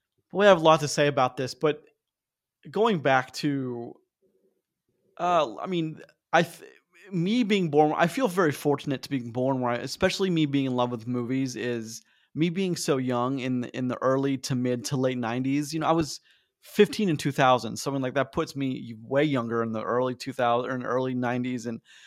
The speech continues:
but to me, when I watch movies from, like, the, the mid to late nineties,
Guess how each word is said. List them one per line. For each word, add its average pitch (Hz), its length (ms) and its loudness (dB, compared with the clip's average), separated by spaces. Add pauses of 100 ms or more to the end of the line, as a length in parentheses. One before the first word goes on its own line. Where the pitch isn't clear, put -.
(200)
but 160 140 2
to - 120 2
me, 180 540 0 (520)
when 143 140 2
I 196 80 8
watch 196 300 6
movies 151 420 0
from, 123 600 -2 (720)
like, 139 260 -6
the, 135 260 -4
the 131 120 -4
mid 131 420 0
to 147 100 -2
late 131 240 -2
nineties, 139 720 -4